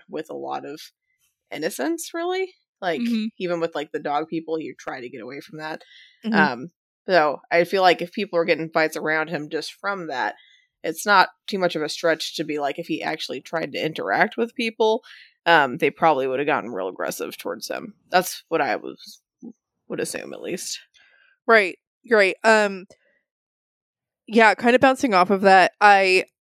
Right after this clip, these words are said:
Speaker 2: I feel like one of the chapters, maybe even the first chapter we talked about in this whole podcast, um, you were like,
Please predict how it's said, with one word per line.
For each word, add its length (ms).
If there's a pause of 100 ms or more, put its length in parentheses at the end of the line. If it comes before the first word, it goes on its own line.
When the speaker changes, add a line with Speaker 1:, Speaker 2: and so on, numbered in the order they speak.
Speaker 2:
I 340
feel 180
like 420 (1400)
one 120
of 60
the 60
chapters, 560
maybe 240
even 260
the 80
first 240
chapter 420 (460)
we 120
talked 280
about 180
in 60
this 140
whole 140
podcast, 580 (120)
um, 360 (400)
you 140
were 120
like, 440